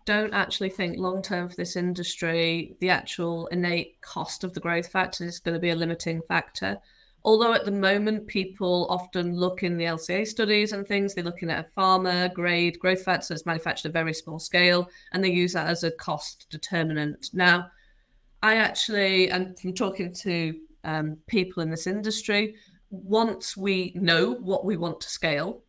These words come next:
and that's the big challenge. As Ramiro said, this is a new industry, and actually the biology is very nascent across the board. Uh, we don't even really have optimized formulas yet for cell culture media.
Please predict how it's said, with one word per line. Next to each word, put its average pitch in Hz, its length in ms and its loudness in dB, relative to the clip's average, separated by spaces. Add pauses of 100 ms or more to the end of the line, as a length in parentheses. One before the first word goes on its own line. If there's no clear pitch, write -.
(120)
and 185 140 2
that's - 340 0
the 185 140 -10
big 185 260 -2
challenge. 165 440 -2
As 180 160 -2
Ramiro 180 360 0
said, 160 200 -6
this 156 140 -10
is 165 100 -8
a 160 60 -4
new 185 320 2
industry, 160 720 -4
and 170 120 -2
actually 175 380 0
the 160 200 -6
biology 175 540 -2
is 151 140 -6
very 165 400 -2
nascent 156 640 -4
across - 460 -8
the - 80 -20
board. 139 420 -6 (460)
Uh, 165 120 4
we 202 100 0
don't 247 160 4
even 170 200 -2
really 170 180 2
have 175 220 2
optimized 151 560 -4
formulas 156 480 0
yet 156 240 0
for 165 80 -4
cell 165 220 -4
culture 175 340 -6
media. 165 420 2